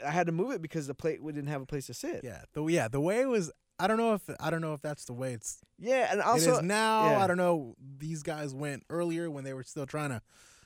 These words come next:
Speaker 2: you know,
Speaker 1: I, I,
Speaker 2: get their
Speaker 1: mm,
Speaker 2: name out there. But
Speaker 1: I don't know. I think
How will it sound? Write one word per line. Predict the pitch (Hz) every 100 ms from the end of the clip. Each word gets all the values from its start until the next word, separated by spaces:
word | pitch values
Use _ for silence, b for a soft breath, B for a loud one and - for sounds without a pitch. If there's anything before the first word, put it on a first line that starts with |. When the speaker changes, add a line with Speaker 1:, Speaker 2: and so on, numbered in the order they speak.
| b -
Speaker 2:
you | 139
know, | 131 117 110 90
Speaker 1:
I, | - 147
I, |
Speaker 2:
get | 127 165 180
their | 123
Speaker 1:
mm, |
Speaker 2:
name | 165 208 214
out | 214 202 -
there. | 208 208 208 202 - -
But | 156 - _ - _ -
Speaker 1:
I |
don't | 226
know. | 277 175
I | 160
think | 226